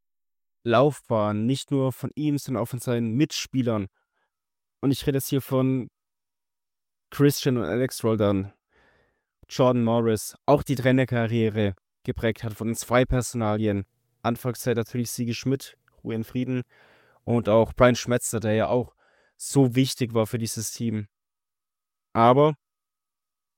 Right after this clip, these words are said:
er geht dann einfach, wie gesagt, auf vierzig zu. Und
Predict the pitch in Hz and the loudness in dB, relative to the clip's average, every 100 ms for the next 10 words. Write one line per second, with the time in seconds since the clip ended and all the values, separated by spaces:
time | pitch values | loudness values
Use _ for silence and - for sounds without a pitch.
0 | _ 127 123 123 120 117 120 123 123 - | _ -4 0 2 4 2 0 -8 -8 -10
1 | 113 123 - 143 - 147 151 - _ _ | -6 -6 -6 -10 -8 -8 -8 -10 _ _
2 | _ _ _ _ _ _ 113 113 - - | _ _ _ _ _ _ -2 -2 -4 -18